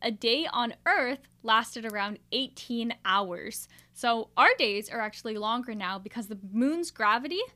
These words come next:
is causing Earth to spin a lot slower. However, in Earth's, like, earlier days, because the moon wasn't so, like,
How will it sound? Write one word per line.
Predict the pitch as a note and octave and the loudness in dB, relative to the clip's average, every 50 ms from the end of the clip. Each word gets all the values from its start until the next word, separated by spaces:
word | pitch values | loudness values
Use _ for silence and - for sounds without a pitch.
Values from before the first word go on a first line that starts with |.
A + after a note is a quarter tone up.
| _ _ - - | _ _ -14 -14
is | B3 - | -14 -10
causing | - B3+ A#3+ A#3+ A3+ A#3+ A#3+ - | -6 -4 -4 -4 -4 -6 -6 -6
Earth | - A#3 B3 B3+ B3+ - | -4 -4 -4 -6 -6 -8
to | - C#4 | -10 -8
spin | B3+ - - - - A3 G#3+ A3 G#3+ - | -8 -8 -10 -8 -8 -6 -6 -6 -8 -8
a | - G3+ | -8 -8
lot | G3+ G#3 G3 F#3+ - - - | -6 -6 -6 -6 -6 -8 -12
slower. | - - - B3+ A3+ A3+ A#3 B3 B3+ A3 D3+ - - - - _ _ - - - _ | -16 -14 -14 -12 -8 -4 -2 -2 -2 -2 -4 -10 -10 -14 -16 _ _ -20 -20 -20 _
However, | - - B3 C4 C#4 B3+ B3 A#3+ | 0 2 4 4 4 4 2 -2
in | - - A3+ A3+ - - | -2 -4 -8 -8 -6 -6
Earth's, | A#3 A3+ A#3 - - - | -6 -6 -6 -8 -8 -8
like, | A3 G#3 G3 - _ - | -8 -8 -10 -12 _ -10
earlier | - A3 G#3+ A3 B3 C4+ C#4+ D4 | -8 -6 -6 -4 -4 -4 -4 -4
days, | C4+ D4+ D4+ D#4 E4 F4 F4+ F4 - - | -4 -4 -6 -6 -6 -8 -10 -12 -12 -14
because | A#3 - B3+ A#3 G#3 | -12 -10 -10 -8 -6
the | A3+ | -4
moon | A#3 A3+ G#3+ G#3+ G#3+ A3+ A#3 A#3 | -4 -4 -4 -4 -4 -4 -4 -4
wasn't | G#3+ G#3+ G#3+ G#3+ G#3+ G#3 | -6 -6 -8 -10 -10 -12
so, | - - A3 G#3+ | -10 -8 -8 -6
like, | G#3+ G3+ F#3+ | -6 -8 -8